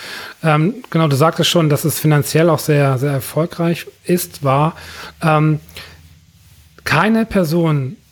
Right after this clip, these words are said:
äh, nee, andersrum. All-, jede Person, mit der ich darüber gesprochen habe, hat mir gesagt, sie hätte, äh, kein Geld dafür ausgegeben. Ist das, <laughs> ähm,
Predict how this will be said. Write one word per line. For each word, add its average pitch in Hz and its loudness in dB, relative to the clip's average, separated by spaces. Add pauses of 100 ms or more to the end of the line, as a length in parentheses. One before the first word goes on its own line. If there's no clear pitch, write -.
(720)
äh, 151 0
nee, 156 2
andersrum. 160 -2
All-, 190 0
jede 202 2
Person, 190 2
mit 165 4
der 170 4
ich - 0
darüber 160 2
gesprochen 165 0
habe, 160 4
hat 156 2
mir 156 2
gesagt, 147 0
sie 151 0
hätte, 160 2
äh, 147 2
kein 156 0
Geld 143 2
dafür 139 -4
ausgegeben. 131 -4 (800)
Ist - 0
das, - 0 (560)
<laughs> - -12
ähm, 165 2